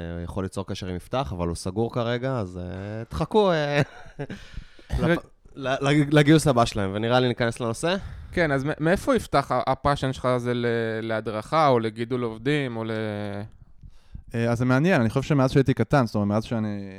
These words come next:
Speaker 3: מגיל שש עשרה בערך, שאפילו התחלתי, סיימתי את הבגרות במתמטיקה בכיתה י'. אה, ובעצם התחלתי לעשות שיעורים פרטיים מתמטיקה כבר בזמן ה-, בזמן כיתה י' ואפילו קצת אחר כך.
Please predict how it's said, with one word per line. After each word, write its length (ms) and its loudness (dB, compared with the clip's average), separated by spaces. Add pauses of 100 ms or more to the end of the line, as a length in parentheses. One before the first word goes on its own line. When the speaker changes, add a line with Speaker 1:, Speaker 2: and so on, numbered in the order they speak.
(160)
Speaker 3:
מגיל 260 -12
שש 180 -16
עשרה 200 -18
בערך, 280 -12
שאפילו 280 -8
התחלתי, 420 -6
סיימתי 260 -2
את 100 -8
הבגרות 600 -4
במתמטיקה 560 0
בכיתה 580 6
י'. 120 4 (960)
אה, 40 -2 (360)
ובעצם 320 -2
התחלתי 240 -2
לעשות 160 -4
שיעורים 220 -8
פרטיים 240 -8
מתמטיקה 560 -4
כבר 600 -2 (460)
בזמן 460 -4
ה-, 280 2 (100)
בזמן 240 -2
כיתה 180 -2
י' 120 4
ואפילו 280 -2
קצת 160 -6
אחר 180 -2
כך. 300 -12